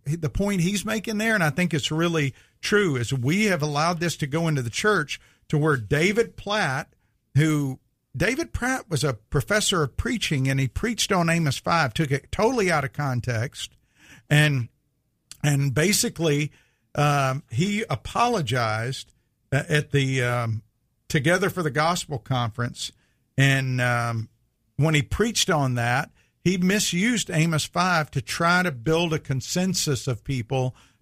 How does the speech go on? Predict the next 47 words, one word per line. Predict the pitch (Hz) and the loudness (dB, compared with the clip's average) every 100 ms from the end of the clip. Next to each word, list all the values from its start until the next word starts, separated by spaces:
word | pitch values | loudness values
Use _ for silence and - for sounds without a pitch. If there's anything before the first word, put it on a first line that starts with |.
| - | 2
to | 156 | 4
address | 123 107 143 147 - | 4 2 0 0 -2
this | 139 - | -4 -4
issue. | 143 143 - 110 107 _ _ _ - | -4 -4 -6 -8 -10 _ _ _ 0
And, | 147 151 160 - | 2 2 -2 -2
and, | 160 | 0
you | |
know, | 160 156 - | 0 -4 -6
I | 165 | -4
don't | 214 277 | -2 -2
think | - 180 | -4 -2
David | 151 151 139 110 _ _ | 0 0 -2 -6 _ _
Platt | - 151 151 | -4 0 0
is | 127 | 0
an | 127 127 | -2 -2
evil | 160 165 131 113 | 0 0 0 -4
guy. | 107 123 233 190 127 185 - _ _ | -2 0 0 0 0 -4 -10 _ _
I | 151 | -2
just | 180 202 - | 0 0 0
think | 180 - | -2 -2
he's | 170 156 131 | -2 -2 -2
misguided | 156 - 127 151 233 277 120 | -2 -2 -2 -2 -2 -2 -4
on | 107 104 110 | -4 -6 -8
this. | 107 104 - - _ - | -12 -12 -16 -20 _ 0
We | 180 | 2
all | 208 277 269 | 2 0 -2
can | - 156 | 0 0
be | 135 127 | 2 0
blinded | 120 123 127 120 113 | -2 -2 -2 -2 -4
by | 117 | -4
different | 117 110 117 - | -4 -6 -8 -4
things. | 127 110 107 | -4 -2 -2
I | 131 | -2
think, | - 214 180 - _ 151 | 0 -2 -2 -10 _ -2
you | 170 | 0
know, | 143 | 0
David | 135 135 156 - | 2 0 0 -2
Platt | 156 160 139 | 0 0 0
loves | 143 123 | -2 -2
God | 123 117 151 | 0 2 2
and | 156 | 0
he | |
loves | 135 139 127 | 0 -2 -4
people | - 143 143 202 180 | -4 -4 -2 -2 0
and | 123 - - _ | 0 -2 -10 _
he's | - 156 135 | 0 2 0
passionate, | - - 135 139 - 170 196 | -2 0 2 2 2 2 0